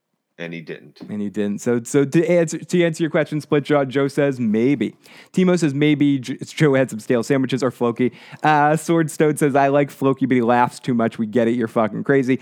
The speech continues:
Speaker 2: Cadigan asks, "What does Joe think about the cinematography of Vikings?"
Speaker 1: It's fant-, are you kidding me? It's always been fucking amazing. When they go to new places and you see this, the, the, no,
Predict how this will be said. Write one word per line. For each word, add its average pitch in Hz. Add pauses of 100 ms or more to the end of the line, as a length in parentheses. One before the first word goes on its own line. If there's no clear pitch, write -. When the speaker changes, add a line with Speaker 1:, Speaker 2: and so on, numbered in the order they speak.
(240)
Speaker 2:
Cadigan 202
asks, 139
"What 214
does 285
Joe 170
think 147
about 127
the 143
cinematography 135
of 101
Vikings?" - (720)
Speaker 1:
It's -
fant-, -
are 156
you 143
kidding 196
me? 294 (500)
It's -
always 185
been 113
fucking 95
amazing. 87 (500)
When 120
they 120
go 127
to 117
new 117
places 104
and 101
you 98
see 104
this, 98 (120)
the, 95
the, 95 (760)
no, 123